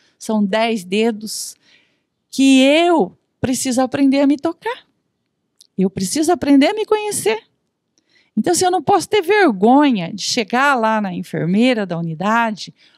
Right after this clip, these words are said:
no médico que tá lá e dizer, "Eu não sei fazer o exame de toque. Eu tô sentindo uma dor aqui, eu tô sentindo um nódulo aqui, mas eu não tenho certeza. Eu não sei se isso daqui realmente pode ser algo grave ou não.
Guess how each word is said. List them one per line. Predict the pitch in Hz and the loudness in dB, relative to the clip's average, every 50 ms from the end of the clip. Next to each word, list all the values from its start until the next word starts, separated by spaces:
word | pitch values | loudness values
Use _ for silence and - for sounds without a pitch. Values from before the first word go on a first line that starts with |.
| _ _ _ | _ _ _
no | 190 185 | -2 -2
médico | 180 180 190 208 226 240 247 254 247 202 180 - 202 | 0 0 2 2 2 2 2 2 0 -2 -6 -12 -14
que | - - 190 | -14 -14 -14
tá | - 185 | -12 -8
lá | 180 190 214 220 | -4 -4 -4 -4
e | 220 | -4
dizer, | 190 190 185 180 208 202 190 - - - - _ _ | -6 -10 -8 -4 -4 -4 -4 -4 -8 -18 -20 _ _
"Eu | - 247 269 285 | 0 0 2 2
não | 277 269 285 311 349 | 2 2 2 0 0
sei | 330 - - - - 262 262 277 294 269 | -4 -6 -6 -2 0 0 2 2 0 -2
fazer | - - 220 202 202 196 202 226 185 | -4 -4 -4 -4 -2 -2 -2 -2 -2
o | 180 175 | 0 -2
exame | 180 160 175 180 165 165 165 | -2 -2 -2 -2 -2 -4 -4
de | 156 151 156 | -6 -10 -14
toque. | - _ - - - 160 - _ - - - - _ _ _ _ _ - - - - _ | -12 _ -6 -6 -6 -6 -10 _ -20 -20 -20 -20 _ _ _ _ _ -20 -20 -20 -20 _
Eu | _ 226 233 240 | _ 0 0 0
tô | - 269 262 | 0 -2 -2
sentindo | - - 269 254 - - - 269 285 294 294 277 | 0 0 -2 -2 -2 -2 0 2 4 6 6 6
uma | 269 247 247 247 | 6 6 4 2
dor | 220 208 226 226 233 226 214 | 2 2 2 2 4 2 0
aqui, | 220 - - - 226 233 | -2 -4 -8 -4 0 0
eu | 226 220 | 0 0
tô | - 233 | 0 -2
sentindo | 220 - - 240 226 - - 247 247 240 233 233 | -4 0 0 0 0 2 4 4 6 6 6 4
um | |
nódulo | 226 226 220 226 226 226 226 208 208 202 | 4 4 4 4 4 2 0 -2 -2 -4
aqui, | 190 196 - _ - 254 277 247 | -4 -4 -4 _ -2 -2 0 2
mas | 240 269 269 247 | 4 2 2 2
eu | 294 302 302 | 2 -2 -2
não | 330 349 359 | -2 -6 -4
tenho | 294 339 311 349 | -4 -2 -2 -2
certeza. | - - 339 349 - _ 269 269 294 320 311 226 202 156 151 - _ _ _ _ _ _ _ _ | -2 -2 -2 -2 -2 _ 0 0 0 0 0 0 -2 -2 -2 -6 _ _ _ _ _ _ _ _
Eu | - 220 247 262 | 0 2 2 4
não | 277 349 | 2 0
sei | 359 - - 302 294 330 359 359 320 | -2 -2 2 4 4 4 4 2 0
se | 247 - - 254 240 | -2 -4 -4 -4 -4
isso | 220 - - | -2 -4 -2
daqui | 220 226 220 - - - 254 262 | -2 -2 -2 -2 -2 -2 0 2
realmente | 240 240 233 233 226 226 240 247 247 - - | 2 2 2 2 2 2 2 2 0 -2 -4
pode | - - 247 262 285 285 294 294 240 202 | -4 0 2 4 4 4 4 2 0 -4
ser | 208 - - 240 233 | -6 -4 -2 0 2
algo | 226 220 214 214 196 196 190 | 2 2 2 0 -2 -6 -4
grave | 190 202 196 190 190 180 165 175 | -2 -2 -2 0 -2 -4 -4 -4
ou | 170 | -2
não. | 170 160 147 120 - | -2 -2 -2 -4 -6